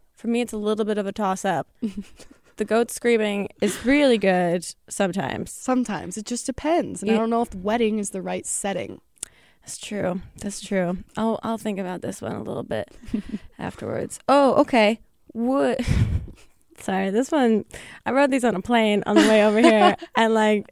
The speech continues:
Speaker 1: this is how tired I was, 'cause these were, like, cracking me up on the flight
Speaker 2: <laughs>
Speaker 1: by myself. I
Speaker 2: I'm
Speaker 1: had, like, a,
Speaker 2: nervous.
Speaker 1: I had a whole row to myself. Would you rather your armpits itch forever?
Speaker 2: Oh,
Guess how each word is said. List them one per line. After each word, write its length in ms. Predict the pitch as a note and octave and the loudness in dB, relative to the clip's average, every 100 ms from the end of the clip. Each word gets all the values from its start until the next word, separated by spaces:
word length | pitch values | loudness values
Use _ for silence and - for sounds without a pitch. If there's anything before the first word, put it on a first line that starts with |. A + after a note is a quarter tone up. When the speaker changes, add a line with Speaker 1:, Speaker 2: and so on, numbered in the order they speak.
| - | -14
Speaker 1:
this 240 | A3+ C4 | 0 2
is 160 | C#4+ C4+ | 4 2
how 140 | A#3+ | 2
tired 420 | G3+ A#3+ A#3+ A#3 G#3 | 0 4 8 8 6
I 120 | F#3+ | 4
was, 360 | G3+ G3+ G3+ G3 - | 4 4 2 0 -2
'cause 140 | A#3 - | -2 0
these 160 | C4 B3 | 0 4
were, 80 | C4+ | 4
like, 220 | G#3 - | 4 2
cracking 680 | - - A3+ G#3 - A#3 G#3+ | -8 -2 0 2 2 2 4
me 160 | G#3+ | 4
up 260 | - G3+ G3 | 4 4 6
on 240 | C#4+ - | 4 6
the 80 | D4 | 4
flight 420 | - D#4+ G#3 G3+ - | 4 4 6 4 2
Speaker 2:
<laughs> 120 | G3 | 0
Speaker 1:
by 180 | G#3+ G#3 | 2 2
myself. 640 | G3+ C4 - D#4+ B3 G#3 - | 2 2 4 4 4 0 -2
I 80 | - | 2
Speaker 2:
I'm 60 | B3 | 4
Speaker 1:
had, 140 | A3 | 4
like, 140 | A#3+ G3+ | 2 4
a, 60 | |
Speaker 2:
nervous. 280 | G#3+ A#3 - - - | 4 4 0 -6 4
Speaker 1:
I 40 | F4+ | 6
had 80 | |
a 60 | C4+ | 8
whole 240 | - C#4+ B3 | 6 6 6
row 180 | A#3+ | 6
to 60 | A#3 | 4
myself. 500 | G#3 G3+ G#3 F#3+ - - - - - | 2 2 2 2 -2 -12 -20 -8 2
Would 160 | C4 | 4
you 140 | C4+ C#4+ | 6 6
rather 340 | C4+ C#4+ E4 | 6 4 4
your 220 | E4 C#4 | 4 4
armpits 800 | - A3 A#3+ A#3+ A#3+ A3 - - _ - | 2 2 2 2 2 0 -4 -16 _ 2
itch 420 | A3+ - - - _ | 2 2 -8 -10 _
forever? 720 | - - - G#3+ F3+ E3+ G2 G3 | -12 -6 0 0 0 -2 -2 -4
Speaker 2:
Oh, 160 | G#3 | -6